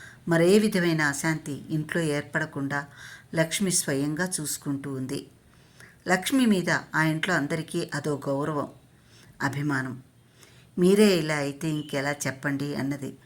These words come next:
రెండు మంచాలకి దగ్గర నిలబడి. "పార్వతి, నువ్వు లేచిరా అమ్మా, అన్నం తిందాం" అంటూ వెనుదిరిగింది. అంతే, సీతారామయ్య, రాఘవయ్యల ముఖాల్లో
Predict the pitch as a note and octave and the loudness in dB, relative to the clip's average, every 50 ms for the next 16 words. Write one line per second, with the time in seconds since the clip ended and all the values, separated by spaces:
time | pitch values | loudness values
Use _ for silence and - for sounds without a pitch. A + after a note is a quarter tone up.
0 | - - - - - - D#3+ D3+ D#3 D#3 E3+ E3 D#3+ D#3 D3+ D3+ - D#3 D3 D3 | -20 -20 -20 -20 -10 -2 0 0 2 2 2 2 2 0 0 0 -2 0 -2 -2
1 | C#3+ - D#3 D3+ C#3 D3 C#3 C3+ - D#3 C#3 C#3 C#3+ C#3+ C#3 C3+ C3+ D3 C#3 C3+ | -2 -4 -4 -4 -2 -2 -4 -2 -2 -2 0 2 2 2 0 0 0 -2 -2 -4
2 | - - - - _ - - _ _ _ _ _ _ _ _ - - - F3 F3 | -4 -8 -12 -20 _ -20 -20 _ _ _ _ _ _ _ _ -20 -20 -18 -16 -14
3 | F3 F3 F3 F3 F3 - - - - - - - - - - - - - - - | -12 -12 -12 -14 -14 -16 -18 -20 -20 -20 -20 -20 -20 -20 -20 -20 -20 -18 2 6
4 | F3 D#3+ D#3 D#3 F3 F3 F3+ F#3 G#3 A3 - - - - - - - - E3 E3+ | 8 8 8 6 2 0 0 0 -2 -2 -4 -10 -18 -20 -20 -16 -4 0 2 4
5 | E3 D#3 D#3 D#3 D3+ D3+ - E3 D#3+ C#3 C3+ C#3 C#3 C#3 C#3 C#3+ - - - - | 6 6 4 4 2 2 2 4 6 6 4 4 0 -2 -2 -4 -6 -14 -20 -20
6 | - - - - D3+ D3 D3+ E3 E3+ D#3+ D#3+ D3 C#3 C#3+ D3 D3 C#3+ C#3 - - | -20 -20 -6 -2 0 4 4 4 4 2 0 -2 0 0 0 0 -2 -4 -8 -2
7 | - D#3 D#3+ E3 F#3 D#3 D3+ D3 D3+ D3 D#3 D#3 C3+ C3+ C#3 C#3 C#3 C3+ C#3 - | 0 0 2 2 0 0 0 0 0 -2 -2 -2 -2 0 0 0 0 0 -2 -6
8 | - - - - - - _ - - - - - D3+ D#3+ D#3+ - D3 - - - | -8 -10 -18 -20 -20 -20 _ -20 -20 -18 -8 -4 -2 -2 -2 -2 -4 -6 -6 -14
9 | - - - - - - - - - - - - G3 F#3+ F#3+ G3+ G3+ G3 F#3 F3 | -20 -20 -20 -20 -20 -20 -20 -20 -20 -10 -6 -2 -2 -2 2 2 2 4 4 2
10 | E3+ E3 E3 D#3+ D#3 D#3+ D#3+ D#3+ D#3+ - - - D3 D3+ D#3 D#3 D3+ E3 D#3+ D#3+ | 2 2 0 0 -2 -2 -2 -4 -4 -8 -10 -4 2 2 2 2 2 0 -2 0
11 | D3+ D#3 D3+ D3 D3 C#3+ C#3 - D#3 D#3+ D#3 D3 C#3 C#3+ C#3+ | 0 -2 -2 -2 -4 -4 -6 -6 -6 -6 -4 -4 -6 -8 -10